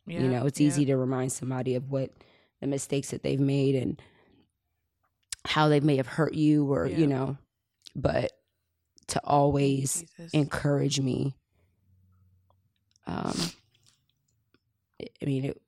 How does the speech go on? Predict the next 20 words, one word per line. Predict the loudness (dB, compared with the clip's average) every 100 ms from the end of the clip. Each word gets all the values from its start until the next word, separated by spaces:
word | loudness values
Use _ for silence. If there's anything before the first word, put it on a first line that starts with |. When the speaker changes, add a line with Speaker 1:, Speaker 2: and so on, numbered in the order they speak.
| -18
Speaker 1:
it | -14 -12 -4
is, | -2 -2 -4 -2
it | 0 2
is | 2 2
the | -2
saving | -4 -4 -4
grace | -4 -4 -4
in | -4
my | -4
life. | -4 -4 -8 _ -8
It | -6 -4
really | -6 -6
is. | -6 -8 -12 -18 _ _ _ _ _ _ _ _ _ _
So, | -10 -6 -6 -8 -12 _ _ _ -10
thank | -8 -8
you | -10
for | -12
that. | -12 -10 -12 -20 _ _ -18
Speaker 2:
Thank | -16 -16
you. | -16 -16 -16 -20